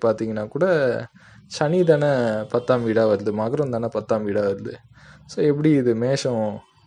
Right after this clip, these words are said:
அப்படின்னு சொல்றீங்க அப்படின்னு கேட்குறீங்களா? அதாவது, ஒரு பிறவி, ஒரு பிறப்பு அப்படின்னாலே அது கண்டிப்பா மேஷம் வரும்.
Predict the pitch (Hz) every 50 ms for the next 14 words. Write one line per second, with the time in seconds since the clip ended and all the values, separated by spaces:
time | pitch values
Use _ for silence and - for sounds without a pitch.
0 | _ - _ _ _ - 123 120 110 120 120 117 - 113 104 110 110 107 107 107
1 | 107 107 - - - 110 110 110 110 107 107 107 107 104 107 101 98 - 151 160
2 | 117 113 - _ _ _ _ _ - - - - _ _ _ _ _ _ _ -
3 | - 139 139 151 170 165 151 139 131 143 160 - _ _ _ _ _ _ _ _
4 | _ _ _ _ - - _ _ _ _ _ _ _ _ _ _ _ _ _ _
5 | - 143 139 135 131 135 - 160 160 190 185 170 151 127 - - - - - -
6 | - - - - - - - - - _ _ _ _ - 127 127 127 123 120 -
7 | - 135 131 139 156 156 - - 147 - - _ _ - 135 120 120 120 123 120
8 | 113 117 117 117 127 165 175 131 120 123 139 147 - - _ _ _ _ _ _
9 | - - 139 135 131 135 127 131 131 143 139 156 151 135 117 110 110 - 117 107
10 | 98 104 - -